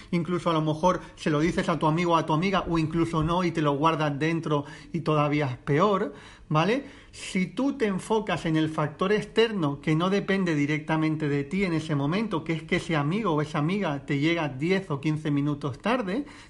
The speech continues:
te va a crear, crear frustración y te vas a sentir mal. En cambio, si le das la vuelta a esa situación y tú te enfocas en los factores internos, te va a empoderar, como por ejemplo, puedes,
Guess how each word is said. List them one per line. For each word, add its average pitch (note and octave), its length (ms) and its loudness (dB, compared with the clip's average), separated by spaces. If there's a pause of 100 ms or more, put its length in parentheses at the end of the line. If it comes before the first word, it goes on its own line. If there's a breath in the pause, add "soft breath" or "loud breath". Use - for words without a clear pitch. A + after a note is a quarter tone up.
te F3+ 100 2
va F3 120 4
a F3 80 -2
crear, E3 500 -2 (160)
crear D#3+ 300 2
frustración G3 880 0 (280 loud breath)
y F#3+ 80 0
te F3+ 140 0
vas D#3+ 180 2
a D3+ 80 0
sentir C#3 400 -2
mal. C3+ 360 -2 (540 loud breath)
En F3 160 2
cambio, B3 380 0
si F#3+ 180 -2
le E3 140 0
das G#3+ 160 0
la B3+ 160 0
vuelta A#3 560 0
a D#3 80 2
esa E3+ 200 -2
situación F#3 680 0
y E3+ 140 -2
tú G3+ 140 0
te A3 80 0
enfocas G#3 680 0
en D#3+ 160 2
los D3+ 160 2
factores E3+ 580 -4
internos, F#3+ 680 0 (640 loud breath)
te E3+ 100 4
va D#3 100 6
a E3 40 6
empoderar, D3 580 2
como D3+ 260 2
por D3+ 140 0
ejemplo, F3 480 -2 (300 loud breath)
puedes, D#3+ 320 2